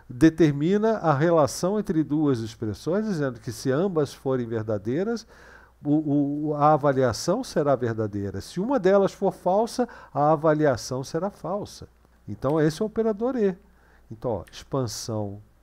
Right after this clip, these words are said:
do primeiro argumento. E aí o quê? Tem que ser menor ou igual ao valor máximo, ó, R max. Aqui dentro entra a lógica que a gente tá acostumado,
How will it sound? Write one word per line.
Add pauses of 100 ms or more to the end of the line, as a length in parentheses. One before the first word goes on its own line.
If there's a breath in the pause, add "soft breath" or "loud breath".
(120)
do
primeiro
argumento. (280 soft breath)
E
aí
o
quê?
Tem
que
ser (320 soft breath)
menor
ou
igual (120)
ao
valor
máximo,
ó, (320)
R
max. (920 soft breath)
Aqui
dentro
entra
a
lógica
que
a
gente
tá
acostumado,